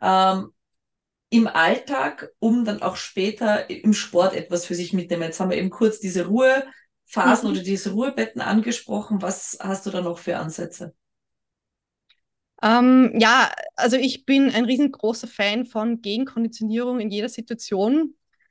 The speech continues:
Speaker 2: Und
Speaker 1: Mhm.
Speaker 2: zwar sogar selbst dann, wenn der Hund vielleicht noch keine deutliche Angst zeigt. Also gerade in Bezug auf jetzt Geräusche oder laute, fallende Dinge empfehle ich wirklich wärmstens, ähm, sofort positive Emotionen zu zeigen, wenn irgendwas passiert.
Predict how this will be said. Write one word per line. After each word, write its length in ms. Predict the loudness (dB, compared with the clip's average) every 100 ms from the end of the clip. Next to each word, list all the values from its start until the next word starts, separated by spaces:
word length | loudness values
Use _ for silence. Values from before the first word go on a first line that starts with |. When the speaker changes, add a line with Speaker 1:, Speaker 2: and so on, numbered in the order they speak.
| _ -4
Speaker 2:
Und 280 | 0 0
Speaker 1:
Mhm. 20 | 0
Speaker 2:
zwar 260 | 2 2
sogar 220 | 0 -4 -2
selbst 380 | -4 -4 -4
dann, 340 | -2 -2 -2 -2
wenn 160 | -2
der 80 | -2
Hund 160 | -4 -4
vielleicht 240 | -6 -6
noch 160 | -8 -10
keine 600 | -8 -4 -2 0 0 -2 -8 -6
deutliche 400 | -6 -4 -8 -8
Angst 340 | -6 -6 -6
zeigt. 520 | -4 0 0 -2 -8
Also 200 | -8 -6
gerade 240 | -4 -2 2
in 60 |
Bezug 260 | 0 0 0
auf 220 | 0 0
jetzt 180 | -4 -6
Geräusche 520 | -4 -2 -2 -2 -6 -4
oder 260 | -2 -2
laute, 640 | -2 -2 -2 -4 -6 -6 -6 -6
fallende 360 | -6 -2 -4
Dinge 500 | -4 -2 -2 -2 -4 -8 _ _ _ _ _ _
empfehle 420 | -6 -4 -2 -4
ich 100 | -4
wirklich 280 | -6 -8 -4
wärmstens, 960 | -2 0 -2 -4 -6 -4 -4 -6 -10 -8
ähm, 540 | -4 0 0 0 0 -6
sofort 460 | -14 -6 -2 -4 -4
positive 400 | -6 -4 -4 -6
Emotionen 500 | -6 -6 -6 -4 -6
zu 100 | -10
zeigen, 480 | -6 -4 -2 -2 -2
wenn 180 | -4 -4
irgendwas 320 | -6 -6 -8
passiert. 640 | -14 -2 2 2 0 -8